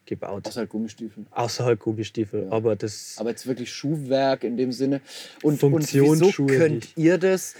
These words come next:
Speaker 2: Du hast jetzt so ein bisschen die Augenbrauen, äh, ge-, hochgezogen, als ich gesagt hab, Outdoor-Branche.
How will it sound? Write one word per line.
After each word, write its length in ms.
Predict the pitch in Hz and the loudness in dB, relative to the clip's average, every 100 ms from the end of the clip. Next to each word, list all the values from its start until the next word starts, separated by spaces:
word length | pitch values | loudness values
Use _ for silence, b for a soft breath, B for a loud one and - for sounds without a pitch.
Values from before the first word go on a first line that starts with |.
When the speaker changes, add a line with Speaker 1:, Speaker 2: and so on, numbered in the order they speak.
| B B | B B
Speaker 2:
Du 60 | 143 | 0
hast 140 | 147 | 0
jetzt 80 | 151 | -2
so 80 | 151 | -2
ein 80 | 143 | -2
bisschen 260 | 147 156 | -2 0
die 80 | 135 | 2
Augenbrauen, 640 | 117 160 165 160 160 156 127 | 2 2 0 0 0 -2 -2
äh, 500 | 147 147 147 139 113 | 0 2 2 0 -2
ge-, 140 | 139 _ - | -8 _ -8
hochgezogen, 560 | 151 - - 151 147 | -8 -8 -6 0 0
als 100 | 135 | 0
ich 80 | 127 | -4
gesagt 240 | 127 131 139 | -4 -4 -4
hab, 160 | - | -4
Outdoor-Branche. 1200 | 120 151 - 143 143 143 139 139 147 147 147 151 | -2 -2 -2 0 2 2 2 2 2 0 0 -2